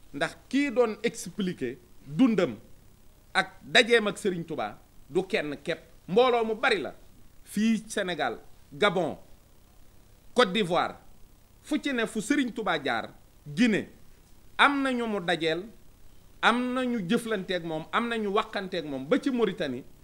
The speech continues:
am na lu mu bind bàyyi fa. Kon day jaadu loolu lépp ñu am taxawaay bi nga xam ne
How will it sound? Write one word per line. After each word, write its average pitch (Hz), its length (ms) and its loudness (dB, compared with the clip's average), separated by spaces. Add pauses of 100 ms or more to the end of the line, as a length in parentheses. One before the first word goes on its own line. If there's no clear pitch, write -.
(380)
am 254 200 6
na 240 80 4
lu 220 140 0
mu 202 80 -2
bind 180 260 0
bàyyi 143 340 2
fa. 92 200 -14 (680)
Kon 185 300 0 (400)
day 156 300 -2
jaadu 160 300 0
loolu 151 320 -2
lépp 214 320 -6
ñu 165 200 -6
am 151 160 -8
taxawaay 135 380 -4
bi 147 120 -4
nga 208 100 -4
xam 185 260 -6
ne 123 140 -6